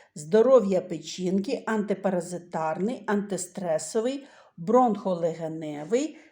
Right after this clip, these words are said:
для чистих судин, цукрознижувальний, шлунково-кишковий. Зараз хочу нагадати, що весна є, е,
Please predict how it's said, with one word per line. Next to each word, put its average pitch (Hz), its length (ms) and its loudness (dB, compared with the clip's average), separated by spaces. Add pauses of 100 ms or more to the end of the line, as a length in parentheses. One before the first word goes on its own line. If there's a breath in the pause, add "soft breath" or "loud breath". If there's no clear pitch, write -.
(160 loud breath)
для 202 180 4
чистих 202 600 -4
судин, 196 580 -2
цукрознижувальний, 208 1080 0
шлунково-кишковий. 208 1300 0 (580 loud breath)
Зараз 285 440 0
хочу 254 360 -6
нагадати, 214 720 -2
що 190 640 -2
весна 208 600 0
є, 185 240 0 (640 soft breath)
е, 175 300 0